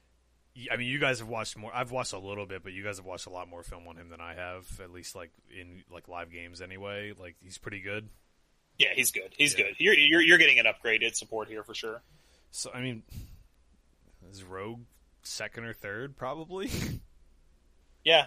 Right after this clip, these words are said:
Speaker 2: I think, like Josh called out, I think this is kind of three teams that are gonna compete, and everybody else is mostly rebuilding.
Speaker 1: Yeah.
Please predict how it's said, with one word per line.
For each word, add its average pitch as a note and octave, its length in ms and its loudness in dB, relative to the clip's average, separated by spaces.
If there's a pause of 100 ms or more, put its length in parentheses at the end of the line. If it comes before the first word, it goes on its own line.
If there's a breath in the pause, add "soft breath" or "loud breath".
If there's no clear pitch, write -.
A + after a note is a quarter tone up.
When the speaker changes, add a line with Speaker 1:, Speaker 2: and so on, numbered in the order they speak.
(100)
Speaker 2:
I E3 80 4
think, C#4 200 2
like B3+ 180 8
Josh C3 340 8
called C3 220 8
out, B2 180 8
I - 80 4
think G#3 200 -4
this G3 180 2
is C3+ 100 -2
kind C3 320 6
of B2 200 4 (800)
three C3+ 280 2
teams C#3 340 2
that B2+ 100 4
are A#2+ 60 0
gonna A#2 160 2
compete, A#2+ 540 0
and A#2+ 100 6
everybody A#2+ 340 6
else A#2+ 280 8
is - 100 -2
mostly A2 400 4
rebuilding. G#2+ 800 0
Speaker 1:
Yeah. F2 200 -16